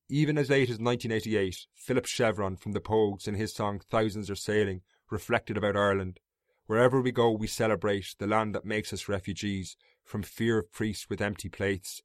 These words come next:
from guilt and weeping effigies." It may have been called a free state, but for many, it certainly was not fair.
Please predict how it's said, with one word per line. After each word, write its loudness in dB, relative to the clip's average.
from -6
guilt -4
and -8
weeping -6
effigies." -6
It -6
may 6
have 4
been -2
called 4
a -2
free -2
state, 0
but -4
for -2
many, -2
it -12
certainly -2
was -6
not -6
fair. -6